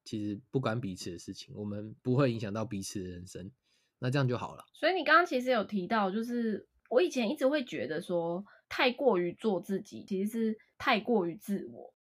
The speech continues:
Speaker 2: 不听别人的意见，然后你自己想怎样就怎样。但是你刚刚其实有讲到，其实你也不是不愿意沟通，所以其实是因为有很多时候，很多人就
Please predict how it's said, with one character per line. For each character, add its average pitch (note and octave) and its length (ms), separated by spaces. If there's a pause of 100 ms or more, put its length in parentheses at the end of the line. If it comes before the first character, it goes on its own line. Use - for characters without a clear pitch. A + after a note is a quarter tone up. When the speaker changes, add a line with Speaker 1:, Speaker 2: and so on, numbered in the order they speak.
(200)
Speaker 2:
不 C4 120
听 A3+ 280
别 F#3 160
人 E3+ 100
的 E3 80
意 E3+ 200
见， D3+ 340
然 C#3 120
后 E3 200
你 E3 140
自 G#3 120
己 G#3 100
想 D#3 280
怎 - 100
样 E3+ 160
就 D#3+ 140
怎 - 220
样。 A2 140 (840)
但 G4+ 160
是 G4+ 60
你 C4+ 80
刚 B3+ 140
刚 C#4+ 60
其 C#4+ 160
实 G3 60
有 G3+ 140
讲 F#3+ 320
到， C#3 240
其 B3+ 160
实 C#4 60
你 D#4 80
也 A3 100
不 - 120
是 F#3 140
不 - 160
愿 D#3 160
意 B2+ 60
沟 F#2+ 280
通， - 220 (160)
所 F#4+ 220
以 F#4 200 (220)
其 - 220
实 E4 120
是 F4 160
因 F4 120
为 E4+ 120
有 A#3 140
很 A3 260
多 G3+ 200
时 F#3+ 200
候， G3+ 240
很 F#3+ 220
多 C4 180
人 G3 240
就 A#3 300